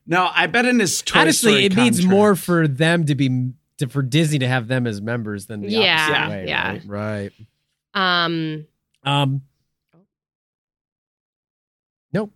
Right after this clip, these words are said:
Speaker 2: Uh,
Speaker 3: no,
Speaker 2: sorry,
Speaker 3: I
Speaker 2: go
Speaker 3: was
Speaker 2: ahead.
Speaker 3: just gonna say, like, if you're a really big Disney fan and you have buku bucks to spend, there's, uh, a new Walt Disney World property out called Golden Oak or Golden Oaks.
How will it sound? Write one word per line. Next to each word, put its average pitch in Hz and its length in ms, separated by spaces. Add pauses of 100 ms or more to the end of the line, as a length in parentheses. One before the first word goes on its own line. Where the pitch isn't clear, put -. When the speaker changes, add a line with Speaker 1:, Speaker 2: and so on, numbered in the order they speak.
Speaker 2:
Uh, 131 120
Speaker 3:
no, 226 120
Speaker 2:
sorry, 165 120
Speaker 3:
I 180 80
Speaker 2:
go 196 60
Speaker 3:
was 202 80
Speaker 2:
ahead. 208 60
Speaker 3:
just - 100
gonna 208 220
say, 185 340
like, 160 220
if 165 180
you're 196 420
a 170 120
really 175 480
big 208 300
Disney 233 340
fan 247 300
and 175 120
you 165 120
have 175 280
buku 170 400
bucks 226 320
to 220 80
spend, 240 600
there's, 160 380
uh, 151 500
a 175 100
new 190 640 (580)
Walt 170 300
Disney 185 320
World 165 340
property 196 640
out 294 380 (120)
called 170 540
Golden 175 580
Oak - 640
or 170 80
Golden 160 380
Oaks. - 580